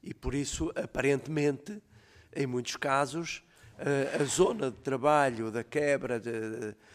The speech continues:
eh, e, e transformação da, da pedra, a serragem, ficam tendencialmente mais afastada,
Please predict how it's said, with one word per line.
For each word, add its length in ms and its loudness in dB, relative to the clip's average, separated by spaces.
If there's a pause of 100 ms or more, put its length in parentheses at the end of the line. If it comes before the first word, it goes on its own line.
(140)
eh, 420 -6
e, 200 -2 (100)
e 60 -6
transformação 720 -8
da, 180 -2
da 160 -4
pedra, 420 0
a 40 -2
serragem, 680 -4 (320)
ficam 640 -2 (560)
tendencialmente 920 0
mais 340 0
afastada, 840 -4